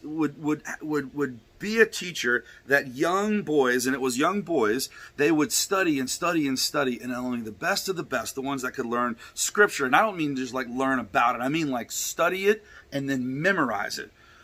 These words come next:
The best of the best would get to a point where they had shown their character and their integrity and their ability to handle it, and they would approach a rabbi and they would say, "I wish to be your disciple.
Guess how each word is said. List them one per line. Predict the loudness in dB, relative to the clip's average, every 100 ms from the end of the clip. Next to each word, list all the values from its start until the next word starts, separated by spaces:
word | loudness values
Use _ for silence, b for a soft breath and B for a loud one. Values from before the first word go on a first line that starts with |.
| B
The | -6
best | -6 -2 2 2 4
of | 2
the | 2
best | 0 0 0 -8 -8
would | -8 -4
get | -4 -2
to | 0
a | 0
point | 0 -2 -2
where | -2
they | -2 -2
had | -2
shown | -4 -2 0 0 -2 B B
their | -12 -10
character | -4 4 4 4 2 0
and | 0 -4
their | -8 -8
integrity | -4 0 2 0 -2 -6 B -8
and | -6
their | -4
ability | -6 0 2 2 0
to | -2
handle | -2 0 0
it, | 0 B B B
and | -2
they | 4 4
would | 4
approach | 2 -4 2 4 4 0
a | 0
rabbi | 2 4 4 4 0 -4 -10 _ _ _ b b b
and | -4 0
they |
would | 2 2
say, | 0 -2
"I | 0 0
wish | 0 -2 -4
to | -6
be | -2
your | -2 0 -2
disciple. | -2 -2 -4 -6 -10 -14